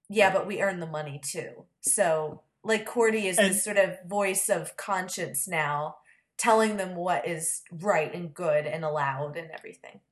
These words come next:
Speaker 2: And presumably,
Speaker 1: <clears throat>
Speaker 2: presumably they did get paid for Allie.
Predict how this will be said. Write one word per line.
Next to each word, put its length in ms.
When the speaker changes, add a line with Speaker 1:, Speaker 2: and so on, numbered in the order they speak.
Speaker 2:
And 200
presumably, 580
Speaker 1:
<clears throat> 380
Speaker 2:
presumably 880
they 200
did 240
get 240
paid 460
for 460
Allie. 580